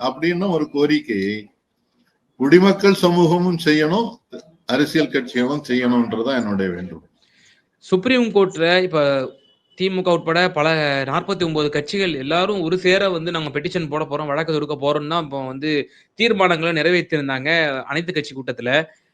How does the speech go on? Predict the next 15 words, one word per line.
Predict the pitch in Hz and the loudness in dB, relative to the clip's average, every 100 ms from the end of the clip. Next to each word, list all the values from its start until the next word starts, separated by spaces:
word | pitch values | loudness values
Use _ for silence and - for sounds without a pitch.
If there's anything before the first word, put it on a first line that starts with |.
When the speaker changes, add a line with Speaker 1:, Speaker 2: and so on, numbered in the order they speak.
| _ - | _ -10
Speaker 2:
இப்படி | - 175 | -2 0
உச்சநீதிமன்றம் | 175 226 254 240 214 208 | 2 2 2 2 0 0
நாடினால் | 185 180 185 185 202 214 196 _ | 4 4 4 4 2 2 -2 _
நமக்கு | 160 185 180 | -4 0 0
ஒரு | 170 | 0
முன்மாதிரி | 160 190 220 208 185 | -2 -2 2 4 4
இருக்கிறது. | 175 165 165 160 196 196 - | 2 2 0 2 2 0 -6
இதே | 160 170 196 | -2 2 2
பீகாரிலே | 180 196 185 180 180 180 196 | 2 0 2 2 2 2 0
ஸ்பெஷல் | 185 165 175 185 | -2 -8 -6 -6
இன்டென்சிவ் | 156 165 160 156 | -8 -10 -10 -6
டிவிஷனுக்கு | 151 151 151 139 143 | -6 -4 -8 -8 -8
எதிராக | 156 160 151 156 165 160 _ _ | -4 -2 -2 0 -2 -2 _ _
கொடுக்கப்பட்டிருந்த | - 180 190 170 160 151 143 | -2 0 0 -2 -2 -4 -2
பெட்டிஷன் | 151 165 160 165 | -2 -2 -2 -4